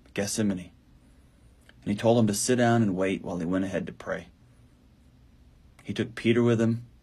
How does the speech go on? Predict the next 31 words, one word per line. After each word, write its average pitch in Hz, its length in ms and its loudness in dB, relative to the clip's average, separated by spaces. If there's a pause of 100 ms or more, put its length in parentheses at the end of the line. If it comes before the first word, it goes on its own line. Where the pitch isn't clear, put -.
(220)
and 98 120 -6
Zebedee's 104 400 2
two 117 200 0
sons, 101 440 0
James 95 320 -2
and 101 120 0
John. 95 340 -6 (1900)
And 104 120 2
the 101 60 0
Christ, 101 640 0 (1700)
the 127 80 -8
God 98 240 2
of 107 100 0
the 101 80 -4
universe, 98 640 -4 (1400)
begins 101 380 -4
to 98 80 -6
be 104 100 -2
filled 113 340 0
with 104 200 -4
anguish 117 540 -2
and 101 120 -4
despair. - 600 -12 (1700)
He 104 120 -6
looks 110 280 -2
at - 120 -6
three 104 180 -4
of 98 60 -4
his 92 100 -8
best 90 280 -4
friends, 92 540 -10